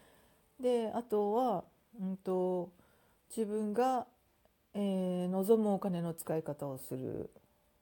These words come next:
とか、あと、まあ、食べたいものを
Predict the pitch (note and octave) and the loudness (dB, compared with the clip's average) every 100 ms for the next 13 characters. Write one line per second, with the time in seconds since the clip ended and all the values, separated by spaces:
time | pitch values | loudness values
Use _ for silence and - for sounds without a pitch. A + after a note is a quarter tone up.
0 | - C#3+ D3+ C3 - _ _ _ _ _ | -10 -4 -4 -4 -10 _ _ _ _ _
1 | _ _ - _ _ _ _ - G#3+ F#3+ | _ _ -20 _ _ _ _ -8 -2 0
2 | E3 E3 D#3+ F#3 F3 F3 F3+ E3 E3 G#3 | 2 0 -4 -2 0 4 2 2 0 0
3 | G3 D3 | 0 -2